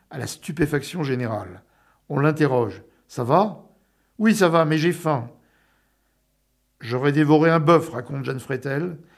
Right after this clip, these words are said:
qui n'avait pas fait de repas normal depuis dix ans. Jeanne Frétel est totalement guérie.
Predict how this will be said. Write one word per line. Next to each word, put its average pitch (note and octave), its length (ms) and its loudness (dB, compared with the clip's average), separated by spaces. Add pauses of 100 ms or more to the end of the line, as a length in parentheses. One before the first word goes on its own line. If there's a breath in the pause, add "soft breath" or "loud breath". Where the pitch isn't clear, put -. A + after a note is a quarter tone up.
(200 soft breath)
qui C#3+ 120 -8
n'avait D3+ 140 2
pas D3+ 140 0
fait D#3 120 0
de C#3+ 60 -2
repas C#3+ 280 0
normal C#3+ 380 -2
depuis C3+ 280 -10
dix B2 260 -8
ans. G2 180 -10 (1000)
Jeanne B2 160 -12
Frétel D3+ 360 0
est C#3+ 120 -2
totalement D#3+ 380 0
guérie. C3+ 440 -4